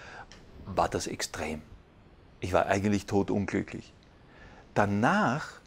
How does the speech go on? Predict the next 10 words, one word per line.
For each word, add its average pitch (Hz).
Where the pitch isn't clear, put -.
habe 107
ich -
Schritt -
für 131
Schritt 135
wieder 147
herausgefunden, 123
worum's 113
eigentlich 120
geht. 190